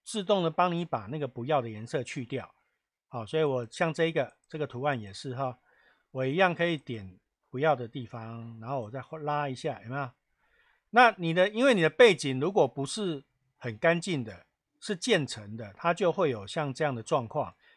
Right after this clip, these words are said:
所以我把那个距离稍微拉远一点，有没有？它抓取的那个颜色就会多，它的层次就会多一点，就能够去得比较干净。所以你可以稍微在里面拖曳一下，啊，拖曳一下去决定我要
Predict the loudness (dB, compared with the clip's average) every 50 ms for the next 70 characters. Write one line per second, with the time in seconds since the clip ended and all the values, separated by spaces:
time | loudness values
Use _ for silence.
0 | _ _ 0 2 4 4 4 4 4 2 2 2 0 0 0 0 -2 -2 -2 -4
1 | -4 -4 -4 -6 -4 -2 0 2 2 2 0 0 0 2 2 4 4 2 2 0
2 | -2 -4 -6 -6 -8 -8 -6 -6 -8 -8 -10 _ _ _ _ _ _ _ _ -8
3 | -2 -2 0 -2 -2 _ _ _ _ _ _ _ _ _ _ _ 0 2 4 4
4 | 2 _ _ _ _ _ _ _ _ _ _ _ _ _ -2 4 8 10 10 10
5 | 8 6 2 -4 -4 -4 -2 -2 -2 -2 -2 -2 -2 -2 -2 -2 -4 -2 0 0
6 | 0 2 2 0 -2 -2 -2 -2 _ -2 0 0 -2 -2 -6 _ _ _ _ _
7 | _ _ -6 -4 -4 -4 -4 -6 -6 -6 -6 -6 -6 -6 -2 0 2 2 0 0
8 | -2 -2 0 0 -2 -4 -8 -14 -16 -18 _ _ _ _ _ _ _ _ -2 0
9 | 0 0 0 0 0 0 0 -2 -4 -4 -2 -4 -4 -6 -8 -10 -8 -6 -6 -6
10 | -4 -6 -6 -8 -10 -10 -12 _ _ _ _ _ _ -6 -2 -2 0 0 0 0
11 | 0 0 2 4 4 4 4 4 2 2 0 0 -4 -6 -6 -6 -8 -10 -10 -8
12 | -6 -4 -4 -6 -6 -8 -12 -12 -14 -12 -8 -8 -8 -8 -10 _ _ _ _ _
13 | _ _ _ _ _ _ _ -14 -14 -12 -8 -4 -2 -2 0 0 -2 -4 -2 0
14 | 2 2 2 2 -2 -6 -6 -6 -6 -6 -4 -4 -4 -4 -6 -6 -4 -2 -2 -2
15 | -2